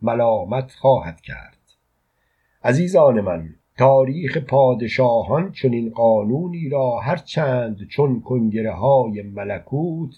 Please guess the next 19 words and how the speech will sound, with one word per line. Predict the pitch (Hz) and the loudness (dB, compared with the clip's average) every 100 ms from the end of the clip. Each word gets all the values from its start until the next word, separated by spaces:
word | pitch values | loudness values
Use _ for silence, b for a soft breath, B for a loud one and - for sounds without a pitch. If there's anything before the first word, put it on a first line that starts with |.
| 113 | -6
دست | 110 107 98 - 110 | -6 -6 -10 -12 -8
نیافتنی | 101 98 92 87 - 104 90 90 | -6 -6 -8 -12 -12 -12 -12 -14
باشد، | 95 90 - 131 143 - b b - | -12 -12 -6 -2 -2 -4 b b -6
به | 147 165 | -6 -6
اثبات | 131 - 143 117 - - | -6 2 4 4 -2 -14
می‌رساند، | 65 65 - 69 67 78 80 110 | -16 -16 -18 -18 -18 -20 -10 0
با | 123 | 0
این | 110 147 | 0 -4
شرط | - 160 180 180 - | -2 0 2 0 -8
که | - 185 180 b b _ - | -6 -4 -4 b b _ 0
کج | 156 135 120 | 0 0 -4
نبینیم | 127 175 170 143 131 131 131 127 123 _ _ - | 0 0 0 -4 -2 0 0 -2 -4 _ _ -4
و | 117 | -2
بر | 117 120 | 0 -2
سر | 87 - 143 139 135 | -4 -4 -2 0 0
صحت | 113 - 107 - 127 120 120 107 | -2 -6 -8 -6 -8 -6 -6 -6
وقایع | 107 104 110 92 85 135 185 | -8 -4 -4 -4 -4 -4 -4
چانه | - - 110 85 85 127 | -8 -4 -4 -4 -8 -6
نزنیم. | 127 143 113 - | -4 -4 -4 -10